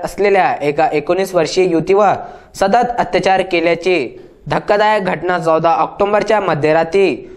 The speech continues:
दोन वाजता विवेकानंद सोसायटीत मध्ये घडली. सुरक्षा रक्षक असलेले वडील रात्री पाळी दरम्यान कर्तव्यावर गेले असता घरात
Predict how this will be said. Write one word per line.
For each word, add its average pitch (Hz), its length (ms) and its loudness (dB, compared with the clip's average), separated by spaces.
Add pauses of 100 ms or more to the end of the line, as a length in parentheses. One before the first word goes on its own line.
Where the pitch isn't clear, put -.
(100)
दोन 208 220 0
वाजता 220 480 0
विवेकानंद 175 640 -2
सोसायटीत 175 720 0
मध्ये 165 320 0
घडली. 123 400 -2 (520)
सुरक्षा 175 480 2
रक्षक 180 420 0
असलेले 180 360 2
वडील 208 360 0 (400)
रात्री 185 400 2
पाळी 185 380 0
दरम्यान 190 580 -4
कर्तव्यावर 170 640 0
गेले 180 240 -2
असता 185 680 0
घरात 151 280 2